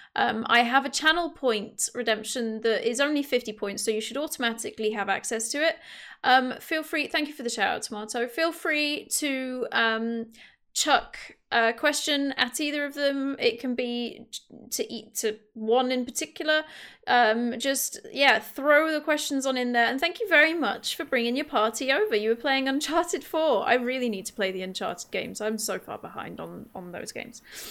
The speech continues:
Um, so we were just asking, we were talking all things Final Fantasy ten, and we were just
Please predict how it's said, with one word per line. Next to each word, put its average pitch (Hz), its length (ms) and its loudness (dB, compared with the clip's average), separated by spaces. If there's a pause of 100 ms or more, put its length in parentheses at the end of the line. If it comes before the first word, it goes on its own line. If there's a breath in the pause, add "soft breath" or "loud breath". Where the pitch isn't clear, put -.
(320 loud breath)
Um, 277 420 8 (360)
so 320 540 4
we 311 220 2
were 320 100 0
just 349 420 4
asking, 262 480 2
we 269 60 0
were 269 140 2
talking 294 320 -2
all 359 220 2
things 349 280 -2
Final 233 220 -2
Fantasy 202 340 -6
ten, 202 320 -6
and 226 140 -8
we 247 140 -4
were 254 120 -8
just 285 380 0